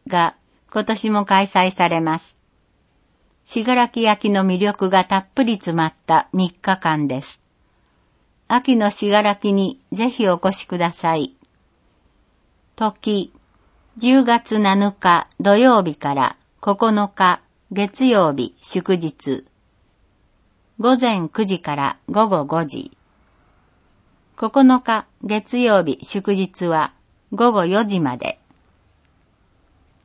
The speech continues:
ところ、大即売会。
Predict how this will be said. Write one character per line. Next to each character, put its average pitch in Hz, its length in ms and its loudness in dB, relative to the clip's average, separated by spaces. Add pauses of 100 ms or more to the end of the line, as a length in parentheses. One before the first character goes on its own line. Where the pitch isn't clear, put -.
と 202 160 0
こ 220 200 2
ろ、 190 340 2 (1160)
大 233 320 0
即 233 340 -2
売 214 280 2
会。 - 440 -6